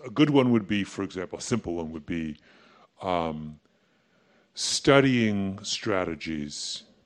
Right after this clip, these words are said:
Uh, the, to the extent that you can make your studying process more difficult, you will retain more information.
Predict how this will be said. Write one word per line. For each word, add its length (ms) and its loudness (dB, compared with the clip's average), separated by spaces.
Uh, 440 -2
the, 260 2
to 160 4
the 100 4
extent 320 0
that 220 -2
you 100 2
can 280 -2
make 520 -4
your 300 2
studying 580 0
process 720 -4
more 500 -2
difficult, 840 -12
you 220 -4
will 420 2
retain 420 -2
more 220 -2
information. 640 -8